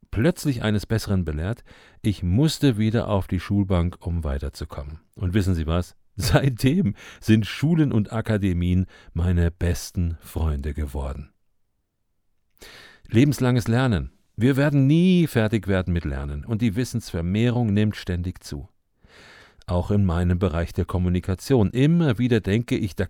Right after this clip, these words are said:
kann's doch bald nichts mehr Neues geben. In der Regel gibt es da auch nichts Neues. Aber andere Menschen verpacken die Themen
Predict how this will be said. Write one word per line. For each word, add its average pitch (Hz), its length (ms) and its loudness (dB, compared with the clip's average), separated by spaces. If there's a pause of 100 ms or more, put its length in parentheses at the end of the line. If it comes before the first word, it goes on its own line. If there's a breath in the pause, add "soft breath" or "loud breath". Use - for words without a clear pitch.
(100)
kann's 147 300 -6
doch - 160 -8
bald 127 280 -8
nichts - 240 -8
mehr 95 100 0
Neues 87 360 -4
geben. 98 340 -6 (800 loud breath)
In 80 160 -4
der 82 120 2
Regel 87 380 4
gibt - 220 0
es 95 100 2
da 80 140 -2
auch - 160 -6
nichts - 240 -6
Neues. 73 360 -10 (360)
Aber 92 420 0 (240)
andere 151 360 2
Menschen 135 420 0
verpacken 110 500 -4
die 90 140 -2
Themen 98 340 -2